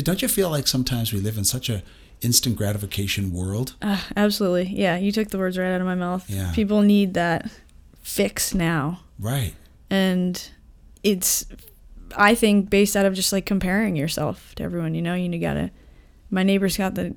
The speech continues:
Speaker 2: just got a brand new car. I need a new brand new car, you know?
Speaker 1: Yeah. And if
Speaker 2: I
Speaker 1: I
Speaker 2: f-
Speaker 1: can't get it, then I'm not worthy.
Speaker 2: Yeah. And you've,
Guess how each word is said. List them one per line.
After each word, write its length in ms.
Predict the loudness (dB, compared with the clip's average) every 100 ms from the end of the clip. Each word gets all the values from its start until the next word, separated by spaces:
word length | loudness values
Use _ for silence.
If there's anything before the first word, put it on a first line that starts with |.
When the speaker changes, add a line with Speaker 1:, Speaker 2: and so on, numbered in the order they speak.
| -8
Speaker 2:
just 180 | -6 -2
got 120 | 0
a 40 |
brand 240 | 0 2 0
new 100 | 0
car. 420 | 0 0 0 -4 -14 -12 -4
I 180 | 0
need 160 | 2 2
a 40 |
new 160 | 2 0
brand 260 | 0 -2 -2
new 80 |
car, 260 | -2 -4 -4
you 120 | -4
know? 180 | -2 -4
Speaker 1:
Yeah. 160 | -4 -8
And 100 | -4
if 80 | 0
Speaker 2:
I 40 |
Speaker 1:
I 20 | 2
Speaker 2:
f- 60 |
Speaker 1:
can't 240 | 4 4 4
get 200 | 2 2
it, 140 | 0
then 120 | -2
I'm 140 | 0 0
not 200 | -2 -2
worthy. 340 | -4 -4 -8 2
Speaker 2:
Yeah. 280 | 4 4 2 -8 -20 -20 -10 0
And 220 | 4 6
you've, 280 | 4 0